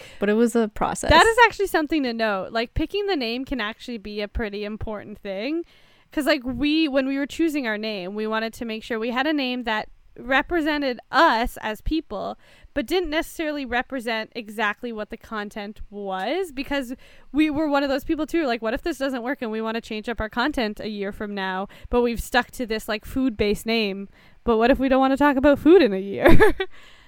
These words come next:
Speaker 2: Um, so we came up with something that represented us rather than, uh, our content.
Speaker 1: Yeah, and that will be tough, but once you find some options,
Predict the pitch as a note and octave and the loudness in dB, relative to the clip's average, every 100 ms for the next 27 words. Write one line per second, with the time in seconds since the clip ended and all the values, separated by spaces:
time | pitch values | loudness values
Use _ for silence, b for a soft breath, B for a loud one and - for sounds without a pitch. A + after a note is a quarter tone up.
0 | b B3 B3 A#3 B3 D#4+ D4 - D#4+ D4 | b -2 0 0 -2 -2 -2 0 0 0
1 | C4+ D#4 C#4+ C4+ B3+ A#3+ A#3+ B3 C4 A#3+ | 0 -4 -4 -4 -2 0 0 -2 -4 -4
2 | A3+ G3+ A3+ G#3+ A#3+ G3+ G#3 G3+ G3 G3 | -4 -2 -2 -2 -4 -4 -4 -6 -6 -6
3 | F#3+ - _ - G#3 G3 F#3+ - - - | -12 -18 _ -4 -2 -2 -6 -4 -6 -6
4 | A3 G3+ G3+ G2 - - - - G3+ A3+ | -10 -10 -12 -14 -16 -20 -20 -14 -2 4
5 | B3 A#3+ A3 C4+ C#4 - F3 - G#3+ G3 | 4 4 4 4 2 2 -2 0 -2 2
6 | A#3+ C4 C#4+ - C4 B3 B3 G3 F#3 - | 2 2 0 2 0 0 -2 -2 -4 -4
7 | A3 A#3+ | -4 -4